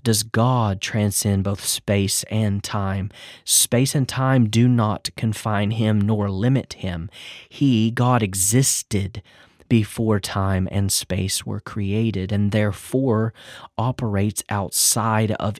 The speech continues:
its confinement. So what exactly am I proposing to you? To consider that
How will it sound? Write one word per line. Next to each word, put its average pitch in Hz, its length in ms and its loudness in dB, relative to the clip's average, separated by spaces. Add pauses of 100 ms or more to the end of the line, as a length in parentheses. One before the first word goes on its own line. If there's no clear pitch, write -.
its - 340 -4
confinement. 104 1040 -4 (2750)
So 135 400 2 (480)
what 156 240 -8
exactly 101 1000 -2 (380)
am 107 180 2
I 95 140 -2
proposing 98 1120 -4
to - 140 -10
you? 110 340 -10 (2000)
To - 160 -2
consider 113 720 4
that 101 340 -2